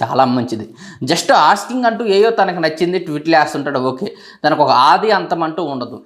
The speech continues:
క్వశ్చన్ చేస్తాడు, వదిలేస్తాడు. దాని గురించి డీప్ ఎక్స్‌ప్లనేషన్ ఇవ్వడు, ఎనాలిసిస్ ఇవ్వడు,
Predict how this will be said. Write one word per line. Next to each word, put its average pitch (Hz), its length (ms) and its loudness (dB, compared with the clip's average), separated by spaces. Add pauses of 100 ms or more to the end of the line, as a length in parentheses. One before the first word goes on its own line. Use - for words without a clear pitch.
(240)
క్వశ్చన్ 202 300 0
చేస్తాడు, 196 340 2
వదిలేస్తాడు. 143 800 0 (280)
దాని 165 220 2
గురించి 202 720 0
డీప్ 180 300 -2
ఎక్స్‌ప్లనేషన్ 165 640 0
ఇవ్వడు, 151 320 2
ఎనాలిసిస్ 147 720 2
ఇవ్వడు, 143 340 -2